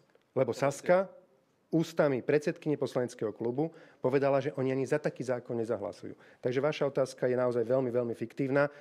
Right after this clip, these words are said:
a opýtajte sa ich, prečo jednoducho naozaj tie rodiny chceli pokoriť úplne na samé dno. My sme to urobiť nechceli. A to, čo si začínali, že,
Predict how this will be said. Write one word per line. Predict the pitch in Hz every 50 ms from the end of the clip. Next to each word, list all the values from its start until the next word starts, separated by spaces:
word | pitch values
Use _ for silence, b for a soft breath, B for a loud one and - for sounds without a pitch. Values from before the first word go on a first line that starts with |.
| B B
a | 123
opýtajte | 127 131 - 147 - 139 127 131
sa | - 127
ich, | 120 127 123
prečo | - 123 120 - - 135 113 - - -
jednoducho | 127 131 120 123 120 135
naozaj | 127 131 139 120 123 117
tie | - - 117 110 B B B B
rodiny | - 120 131 131 135 127 123
chceli | - - 139 123 120
pokoriť | - - 139 123 - 143 123 117 - - -
úplne | 196 170 151 160 - 165 147 143 135 127 123 - - - - 131
na | 127
samé | 117 - 135 117 117 113 104
dno. | 98 101 98 92 b b b b b b b _ -
My | 143
sme | 143 165
to | 151 156 147
urobiť | 147 139 131 120 117
nechceli. | 113 - - - 98 98 B B B B B B -
A | 110
to, | - 185 185
čo | - 233
si | - 180
začínali, | 147 156 160 - - 185 147 123 120 131 135
že, | 123 127 120